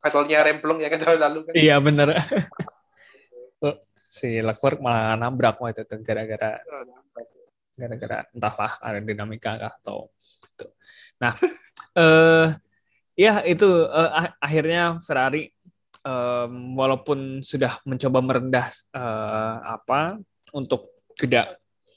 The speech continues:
Speaker 2: apa, tidak mem-, membawa ekspektasi berlebih gitu kepada, kepada mereka, akhirnya justru mereka melebihi ekspektasi gitu, eh, menurut kami gitu. Karena, eh,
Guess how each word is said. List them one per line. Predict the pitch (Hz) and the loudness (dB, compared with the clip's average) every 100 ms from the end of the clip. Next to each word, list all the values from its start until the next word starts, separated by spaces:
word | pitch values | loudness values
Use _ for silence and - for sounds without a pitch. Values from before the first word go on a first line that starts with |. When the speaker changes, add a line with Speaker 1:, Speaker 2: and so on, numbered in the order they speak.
| _ _ _ _ | _ _ _ _
Speaker 2:
apa, | 120 147 147 147 | -4 0 0 0
tidak | 127 120 | 0 0
mem-, | 107 127 131 | -2 -6 -4
membawa | 127 123 113 113 117 | -4 0 2 2 0
ekspektasi | - 117 120 117 127 117 | -2 -6 -4 -6 -4 -2
berlebih | 117 113 127 120 | -2 -2 -4 -4
gitu | 110 113 | -8 -12
kepada, | 107 104 107 | -8 -8 -8
kepada | - 110 110 | -10 -10 -8
mereka, | 110 107 127 120 | -10 -8 -2 -2
akhirnya | 117 117 120 - _ _ - | -2 -6 -10 -12 _ _ -12
justru | 131 139 139 | -8 -6 -2
mereka | 131 135 | 0 0
melebihi | 143 131 123 110 | 0 -2 0 -2
ekspektasi | 113 - - 123 120 117 107 | -6 -12 -8 -6 -4 -4 -4
gitu, | 107 113 | -8 -12
eh, | - _ 113 107 107 104 | -16 _ -8 -6 -8 -8
menurut | 117 107 - | -8 -8 -8
kami | 104 104 104 | -10 -8 -12
gitu. | 98 - | -14 -14
Karena, | 104 120 113 - _ _ _ _ - - _ - | -8 -6 -6 -10 _ _ _ _ -18 -18 _ -2
eh, | 110 104 107 107 104 101 | 2 2 2 2 0 -2